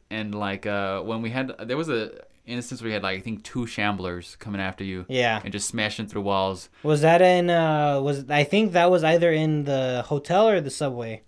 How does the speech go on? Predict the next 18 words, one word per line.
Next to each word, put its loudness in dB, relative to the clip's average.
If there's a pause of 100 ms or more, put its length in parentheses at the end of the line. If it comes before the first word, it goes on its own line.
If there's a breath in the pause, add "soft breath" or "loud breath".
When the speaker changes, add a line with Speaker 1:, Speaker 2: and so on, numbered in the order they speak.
(140)
Speaker 1:
I -6
think -6
it 0
was -2
towards -2
the -4
end -4
when -8
you -6
were -4
leaving -4
the -6
hospital. -8 (1600)
Speaker 2:
With -4
Abby? -2 (1800)
Speaker 1:
I -18
think -8
so, -10